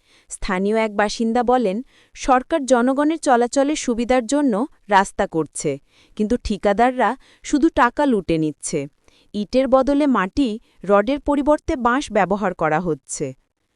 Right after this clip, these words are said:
এলাকাবাসী দ্রুত তদন্ত ও দায়ীদের শাস্তির দাবি জানিয়েছেন। তারা বলেন, সরকারি টাকায় রাস্তা হচ্ছে জনগণের সম্পদ, সেখানে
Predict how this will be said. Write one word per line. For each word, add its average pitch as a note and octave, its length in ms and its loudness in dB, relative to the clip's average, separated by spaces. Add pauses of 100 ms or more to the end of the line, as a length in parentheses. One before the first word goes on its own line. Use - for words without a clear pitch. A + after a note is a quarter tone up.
(420)
এলাকাবাসী C#4 640 2
দ্রুত C4 260 -2
তদন্ত A#3+ 680 2 (100)
ও A3+ 80 4
দায়ীদের F3+ 400 0
শাস্তির G#3 520 -6
দাবি D#3+ 280 -2
জানিয়েছেন। D3 640 -4 (460)
তারা E3+ 260 2
বলেন, E3+ 380 0 (260)
সরকারি A#3 520 0
টাকায় C#4+ 320 -2
রাস্তা A#3 400 -2
হচ্ছে A#3 460 -4 (140)
জনগণের A3+ 540 0
সম্পদ, D#3 600 -4 (300)
সেখানে C#4 400 0